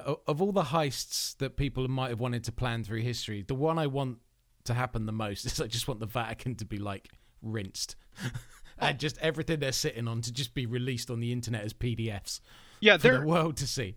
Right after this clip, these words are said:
Speaker 2: there is so much history and text and artwork. And yes, they may be keeping it in vaults and protecting it, but at the same, you know, like, from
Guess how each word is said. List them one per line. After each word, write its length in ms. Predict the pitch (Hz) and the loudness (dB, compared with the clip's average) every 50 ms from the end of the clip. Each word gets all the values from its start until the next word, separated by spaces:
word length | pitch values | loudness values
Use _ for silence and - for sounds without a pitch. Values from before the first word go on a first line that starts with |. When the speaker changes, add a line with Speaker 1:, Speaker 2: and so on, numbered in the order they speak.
| - - | 0 4
Speaker 2:
there 120 | - 233 254 | 6 8 8
is 160 | 247 185 - | 8 8 8
so 500 | - - - - - - - 233 247 254 | 8 8 6 6 6 6 8 8 8 8
much 520 | 247 226 214 202 208 202 190 - - - | 8 8 8 8 8 8 8 8 8 6
history 680 | - - - 202 214 - - - 180 170 147 131 123 - | 6 6 6 6 6 6 4 4 4 4 4 4 2 2
and 220 | - 135 131 131 - - | 2 2 2 2 2 0
text 560 | - - - 185 170 147 - - - - - - | 2 4 4 4 4 4 4 2 2 0 0 2
and 240 | - 156 147 139 135 - _ - | 4 4 4 4 2 -2 _ 4
artwork. 580 | 160 165 185 180 - 151 139 139 120 113 - - - _ _ _ _ _ | 4 4 4 2 0 2 2 4 2 2 -2 -10 -20 _ _ _ _ _
And 220 | - 180 190 214 220 | 6 6 8 8 8
yes, 280 | 220 254 240 196 - | 6 8 8 6 6
they 240 | - 165 196 208 214 | 6 6 6 6 6
may 300 | 202 196 202 208 214 214 | 4 2 2 2 2 0
be 380 | 180 156 185 190 185 180 175 165 - | 0 0 0 0 0 0 0 -2 -2
keeping 380 | - - 196 196 - 196 185 175 | 0 2 2 2 2 2 0 2
it 120 | 170 147 | 2 4
in 120 | 151 143 | 2 2
vaults 300 | 127 120 147 143 139 - | 4 2 2 2 2 0
and 140 | - 139 127 | 0 0 0
protecting 540 | - 131 120 - - 190 190 - - 147 127 | 0 -2 -2 0 0 0 0 0 0 2 2
it, 180 | 123 110 107 - - - - - - - | 2 0 -2 -6 -14 -20 -20 -20 -4 2
but 100 | - 180 | 4 4
at 100 | 180 180 | 6 6
the 100 | - 185 | 4 2
same, 260 | - - - 202 202 - | 4 4 4 2 2 2
you 100 | 175 160 | 2 4
know, 120 | 147 135 | 4 4
like, 160 | 131 127 120 | 4 2 0
from 340 | - 151 135 120 113 110 110 | 2 2 2 2 2 0 -4